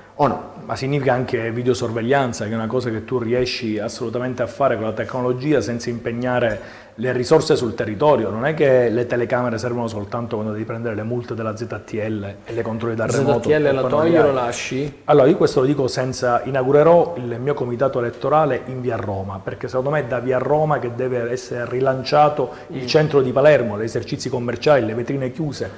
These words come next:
Speaker 2: Questa Z T L non è servita a un tubo, va assolutamente sospesa. E vi dico perché sospesa. Va sospesa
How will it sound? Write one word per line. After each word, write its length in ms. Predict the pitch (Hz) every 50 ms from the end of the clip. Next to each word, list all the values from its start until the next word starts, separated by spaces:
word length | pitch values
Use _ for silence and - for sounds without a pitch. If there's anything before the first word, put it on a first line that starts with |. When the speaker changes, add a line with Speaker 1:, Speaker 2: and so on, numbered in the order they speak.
| - - -
Speaker 2:
Questa 280 | - - - - - 165
Z 100 | 170 196
T 220 | 185 - - -
L 80 | - -
non 160 | 180 139 127
è 40 | 123
servita 300 | 120 - 131 143 139 127
a 20 |
un 100 | 110 120
tubo, 400 | 107 - 123 107 87 80 87 90 - -
va 320 | 131 127 165 196 220 196 -
assolutamente 680 | 139 127 - - 135 131 127 143 156 185 196 190 -
sospesa. 760 | 135 - 175 175 165 - - - - 196 175 107 - - 95 - - - - -
E 100 | - 170
vi 100 | 160 190
dico 160 | 208 254 233 151
perché 280 | 127 131 - - 147
sospesa. 600 | 131 139 127 - - - 120 98 - - - 104 107
Va 100 | 127 143
sospesa 680 | 139 - 185 196 185 - - - 220 208 214 214 208